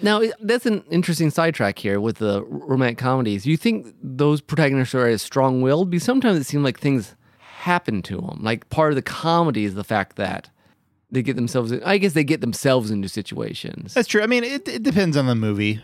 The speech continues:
Speaker 2: for sure. I mean, for some reason it came to mind. And When Harry Met Sally, they're both constantly dating the, the entire
Speaker 1: Okay.
Speaker 2: time. They're dating other people.
Speaker 1: So being, they're very strong-willed, proactive in that
Speaker 2: Yeah,
Speaker 1: case.
Speaker 2: they're being proactive in that sense. Now, there'd be other ones where,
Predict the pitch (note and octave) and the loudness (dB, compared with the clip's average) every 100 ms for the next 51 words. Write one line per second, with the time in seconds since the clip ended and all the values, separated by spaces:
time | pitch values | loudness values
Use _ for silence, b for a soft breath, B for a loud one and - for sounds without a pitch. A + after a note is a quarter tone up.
0 | - - C3 - A2+ G#2+ A#2+ D3 D3 C#3 | -6 -2 0 2 2 2 0 2 4 4
1 | C3+ - b b b b b - B2+ A#2+ | 2 -2 b b b b b -20 -12 -6
2 | B2+ B2 A2+ A2 - A2 A2 A2+ G2+ C#3 | -2 -2 -2 -4 -4 -4 -2 -2 -2 -2
3 | B2+ B2+ A#2 C#3+ B2+ A#2 - - C#3+ B2+ | 0 0 2 2 2 0 -2 0 2 2
4 | A2 G#2 - B2+ C3 D#3 C#3 - B2+ B2+ | 0 -2 -2 -2 2 2 0 0 0 0
5 | C3+ B2+ G2+ G2+ G#2+ A#2 A#2 A#2 A#2+ C#3+ | -4 -4 -4 -4 -2 -2 0 0 0 -2
6 | B2 C3+ B2+ B2+ B2+ B2 B2+ A#2+ B2 A#2 | 2 2 2 2 0 0 0 0 0 -2
7 | A#2 F#2 D#2 A#2 D#3+ E3+ D3+ D3 D#3 E3+ | -4 -8 -8 -2 0 2 2 0 2 2
8 | E3 C#3 A2 G#2+ G2+ G2+ G2+ A2 G2+ C3 | 4 2 0 -2 -6 -6 -6 -8 -4 -2
9 | G#2 - - - - F#3+ F#3 C3 F#3 E3 | -2 -4 -10 -14 -4 0 0 2 2 4
10 | D#3 C3 C3+ B2 G#2 A2 A2 A2+ A2 G2+ | 2 2 2 2 0 -4 -2 -4 -4 -8
11 | F#2+ D#3 C3+ C3+ B2+ D3+ E3 C#3 C3 B2+ | -4 0 2 2 2 4 4 4 2 0
12 | A2 B2 B2 A#2 | 0 0 2 0